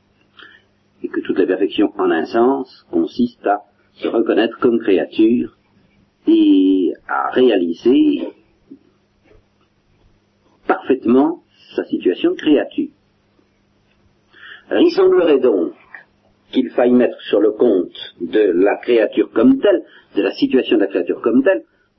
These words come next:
la plupart des comportements de la vie morale, en particulier l'humilité,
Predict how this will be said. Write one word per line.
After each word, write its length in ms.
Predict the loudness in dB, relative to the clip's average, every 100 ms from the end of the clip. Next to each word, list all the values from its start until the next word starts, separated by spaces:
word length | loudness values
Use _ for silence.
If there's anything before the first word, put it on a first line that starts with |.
| -12
la 240 | -2 0 2
plupart 240 | 0 0
des 80 | 0
comportements 480 | 0 -2 0 2 2
de 60 |
la 80 | 2
vie 140 | 0 0
morale, 340 | 0 0 -2
en 40 |
particulier 540 | -4 -4 -2 2 2 2
l'humilité, 1040 | 0 0 0 -2 -4 -10 _ 0 2 0